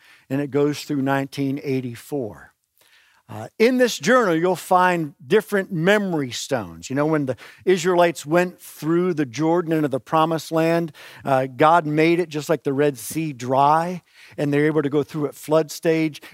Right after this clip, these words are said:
And then God said, "Get twelve stones, one stone for every tribe."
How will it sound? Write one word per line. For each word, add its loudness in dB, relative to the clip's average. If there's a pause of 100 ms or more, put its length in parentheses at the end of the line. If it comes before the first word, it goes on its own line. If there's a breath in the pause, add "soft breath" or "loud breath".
And -2
then 0
God 4
said, -6
"Get -2
twelve 0
stones, -4
one 0
stone -4
for -6
every -2
tribe." -2